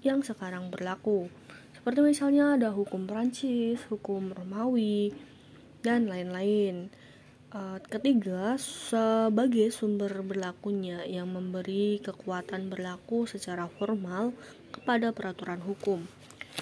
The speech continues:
Misalnya penguasa ataupun masyarakat.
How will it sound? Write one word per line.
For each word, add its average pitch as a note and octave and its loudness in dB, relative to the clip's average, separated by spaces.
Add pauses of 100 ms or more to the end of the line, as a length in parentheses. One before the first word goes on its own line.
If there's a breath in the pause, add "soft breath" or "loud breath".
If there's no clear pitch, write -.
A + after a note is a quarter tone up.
(180 loud breath)
Misalnya B3+ 2
penguasa F#3 -2
ataupun F#3 -6
masyarakat. E3+ -6